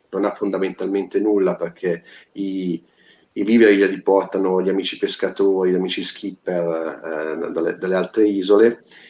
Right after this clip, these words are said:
vive di poco e in cambio tiene pulite le spiagge e vigila sul fatto che le persone non vengano a rubare la famosa, la famosa sabbia rosa, rosa dell'isola.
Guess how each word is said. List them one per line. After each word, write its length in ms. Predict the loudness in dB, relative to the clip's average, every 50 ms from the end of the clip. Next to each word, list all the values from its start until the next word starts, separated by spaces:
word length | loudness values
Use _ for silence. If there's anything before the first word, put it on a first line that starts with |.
| _ _ _ _ _ _
vive 240 | -4 2 2 4 4
di 140 | 2 0
poco 520 | 4 6 6 6 6 6 6 6 6 6 6
e 120 | 6 4
in 260 | 4 4 2 -2 -4
cambio 460 | -2 0 0 0 0 0 0 0 -2 -2
tiene 240 | 0 -2 -2 -2
pulite 380 | -2 -4 -6 -6 -6 -4 -4 -2
le 100 | -2 -2
spiagge 540 | -2 0 0 0 2 2 0 0 2 2 2
e 40 | 2
vigila 380 | 0 -6 -8 -6 -4 -4 -4
sul 160 | -2 -4 -6
fatto 340 | -2 -2 -2 -2 0 -2 -4
che 380 | -4 -2 0 2 4 4 4 2
le 140 | 0 -6 -4
persone 540 | -4 -6 -6 -4 -2 2 4 4 4 6 4
non 180 | 4 4 2 2
vengano 460 | 2 2 2 4 2 2 2 0 0
a 120 | 0 0 0
rubare 360 | 0 0 2 2 2 2 2
la 80 | 0 0
famosa, 640 | -2 -4 -2 0 0 0 0 0 0 0 -2 -4 -6
la 100 | -8 -8
famosa 400 | -8 -8 -8 -6 -6 -4 -4 -4
sabbia 640 | -4 -4 -2 0 0 0 0 0 0 0 0 0 -4 -10 -18 -20 -20 -20 -20 _ _
rosa, 800 | -6 -4 -2 0 0 0 0 0 -2 0 -2 -2 -4 -4 -6 -10
rosa 260 | -6 -4 -4 -2 -2 -2
dell'isola. 560 | -2 -2 -6 -10 -14 -12 -10 -8 -8 -10